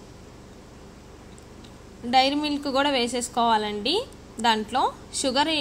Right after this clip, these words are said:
ఏమాత్రం యూజ్ చేయకూడదు. షుగర్ లేకుండానే ఈ యొక్క అరటిపండుకి ఈ యొక్క డైరీ మిల్క్ సరిపోతుందండి. షుగర్ ఏం అవసరం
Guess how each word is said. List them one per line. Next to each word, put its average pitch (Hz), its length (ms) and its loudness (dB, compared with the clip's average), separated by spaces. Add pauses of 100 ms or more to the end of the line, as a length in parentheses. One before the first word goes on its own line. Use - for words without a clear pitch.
ఏమాత్రం 247 460 0 (100)
యూజ్ 233 240 0
చేయకూడదు. 220 560 0 (800)
షుగర్ 285 320 2
లేకుండానే 302 580 4 (480)
ఈ 269 80 2
యొక్క 269 280 2
అరటిపండుకి 285 680 0
ఈ 311 80 0
యొక్క 254 280 2
డైరీ 240 300 2
మిల్క్ 262 320 -2 (440)
సరిపోతుందండి. 233 880 0 (280)
షుగర్ 247 320 0
ఏం 254 100 -2 (120)
అవసరం 226 320 -2